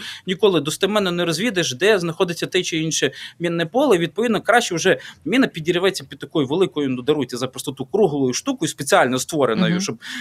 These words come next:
Speaker 1: під нею щось підривалося, ну, аніж якщо під нею підірветься танк. Можливо, тут теж от, е, не зам-, е,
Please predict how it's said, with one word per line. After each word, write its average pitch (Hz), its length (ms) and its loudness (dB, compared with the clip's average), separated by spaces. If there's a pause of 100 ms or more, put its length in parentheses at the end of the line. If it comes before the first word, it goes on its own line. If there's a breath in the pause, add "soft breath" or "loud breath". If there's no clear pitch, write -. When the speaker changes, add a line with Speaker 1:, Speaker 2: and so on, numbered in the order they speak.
(180 loud breath)
Speaker 1:
під 156 140 -4
нею 156 160 0
щось - 160 -4
підривалося, 156 680 0
ну, 123 180 -4
аніж 180 440 0 (320 loud breath)
якщо 135 200 -4
під 160 160 -8
нею 175 120 -2
підірветься 160 540 -2
танк. 104 340 -2
Можливо, 185 380 2
тут 175 360 -6
теж 147 240 0
от, 135 140 -8
е, 123 80 -2 (380 loud breath)
не 147 320 0
зам-, 165 380 0
е, 156 200 -2